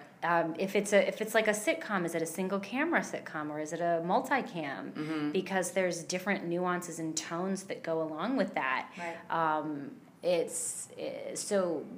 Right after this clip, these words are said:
Speaker 1: before I even look at the words, I, I really try to figure out where does this show fit in the universe?
Speaker 2: Mm-hmm.
Speaker 1: What show is similar to it?
Speaker 3: Mm-hmm.
Speaker 1: Um,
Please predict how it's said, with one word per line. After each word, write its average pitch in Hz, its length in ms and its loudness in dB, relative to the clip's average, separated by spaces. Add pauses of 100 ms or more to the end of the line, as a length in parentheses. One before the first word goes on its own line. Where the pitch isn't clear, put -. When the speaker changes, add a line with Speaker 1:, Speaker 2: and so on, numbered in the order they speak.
Speaker 1:
before 220 580 6
I 208 160 8
even 185 380 0
look 262 240 4
at 170 100 -2
the 175 80 0
words, 165 720 4 (600)
I, 170 640 4
I 170 120 4
really 175 480 0
try 180 240 2
to 175 80 0
figure 170 280 -2
out 156 120 0
where 185 140 0
does 196 160 -4
this 180 140 -4
show 165 220 -4
fit - 340 -4
in 165 120 -6
the 156 120 -6
universe? 156 680 -4
Speaker 2:
Mm-hmm. 135 100 -2 (220)
Speaker 1:
What 240 200 4
show 233 240 2
is 180 100 2
similar 202 480 2
to 151 240 -4
it? 135 180 -2 (440)
Speaker 3:
Mm-hmm. 156 380 -8
Speaker 1:
Um, 156 560 -2